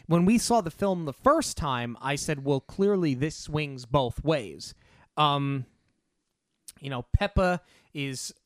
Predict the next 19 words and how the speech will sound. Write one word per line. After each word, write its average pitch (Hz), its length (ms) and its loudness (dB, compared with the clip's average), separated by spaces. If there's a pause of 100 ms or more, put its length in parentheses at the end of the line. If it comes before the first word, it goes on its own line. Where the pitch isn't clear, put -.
(140)
starting 151 500 -2
a 131 240 -4
torrential 139 600 -4
downpour 170 720 0
because 131 320 -10
she - 180 -8
can't 156 340 -10
control 127 600 -6
her 220 200 2
emotions. 175 720 -2 (800)
All 247 240 6
hell 208 240 2
is 165 140 -2
breaking 143 520 -6
loose. 131 360 -6 (1500)
And, 202 400 0 (380)
you 240 140 2
know, 240 300 2 (280)
Abuela, 214 920 0